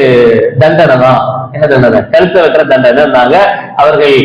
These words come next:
தௌபா செய்து மீண்டார்கள் என்று வரலாறு சொல்கிறது. எனவே இந்த போதையினுடைய விஷயத்தில் மார்க்கத்தை பொறுத்தவரை, இஸ்லாத்தை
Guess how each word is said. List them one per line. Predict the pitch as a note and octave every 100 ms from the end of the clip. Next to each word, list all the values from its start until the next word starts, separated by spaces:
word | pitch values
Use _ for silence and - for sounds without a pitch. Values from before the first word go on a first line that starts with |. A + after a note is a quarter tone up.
| C#3 - -
தௌபா | D#3+ G3+ A3 G#3 D#3+
செய்து | C#3 F3+
மீண்டார்கள் | E3 F3+ E3+ D#3 D3 D3 B2+ - -
என்று | A#2+ D3+ G#3+ D3+ A#2 -
வரலாறு | D3 E3 F3 C#3 C3+
சொல்கிறது. | B2 A2 A2+ A2 - - _ _ -
எனவே | D#3+ G3+ G#3 G#3 - - -
இந்த | - B3 D#4+ D#4 B3 - - - C3+
போதையினுடைய | G3+ A#3 A#3 - F3+ E3 D3+
விஷயத்தில் | C#3+ D#3+ C3+ - C3 A#2
மார்க்கத்தை | C3 D#3+ - D#3 D3 C#3
பொறுத்தவரை, | C3+ B2 C3+ A#2+ A#2+
இஸ்லாத்தை | A#2+ A#2+ - -